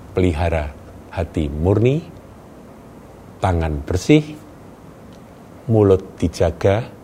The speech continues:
berkata ya, ya, tidak, tidak, dan juga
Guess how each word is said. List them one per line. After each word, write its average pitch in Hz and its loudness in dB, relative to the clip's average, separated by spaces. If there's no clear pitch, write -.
berkata 80 -2
ya, 82 -2
ya, 90 0
tidak, 80 -6
tidak, 92 -6
dan 85 -4
juga - -4